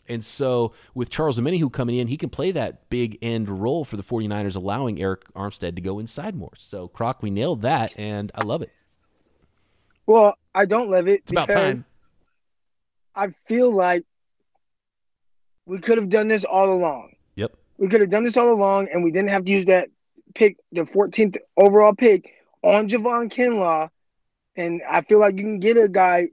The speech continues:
Speaker 2: you know, a big body to be that big four three in and run down situations. And you could have had you a C D Lamb, you know. So
Speaker 1: Mm-hmm.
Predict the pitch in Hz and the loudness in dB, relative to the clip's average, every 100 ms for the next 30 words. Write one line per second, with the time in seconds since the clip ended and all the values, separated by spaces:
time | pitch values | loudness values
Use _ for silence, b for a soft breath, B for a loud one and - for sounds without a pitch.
0 | - 180 170 160 180 165 165 165 151 151 | -6 -2 -2 2 2 2 0 0 -4 -4
1 | 185 208 175 143 147 170 156 _ _ - | -4 2 0 0 -6 -8 -8 _ _ 2
2 | 180 170 175 175 151 175 170 - 170 160 | 4 4 4 2 2 2 0 0 -2 0
3 | 156 165 175 160 165 165 156 175 165 160 | 2 2 2 2 2 2 0 -2 0 2
4 | 165 156 165 156 - _ _ - 359 349 | 2 2 0 -2 -4 _ _ 4 4 6
5 | 311 247 240 208 233 214 - 233 214 208 | 4 4 2 0 0 0 0 -4 -2 -2
6 | 226 175 - _ _ _ _ _ _ 190 | -2 -6 -10 _ _ _ _ _ _ -4
7 | 185 185 180 202 196 123 | 0 -2 2 4 4 0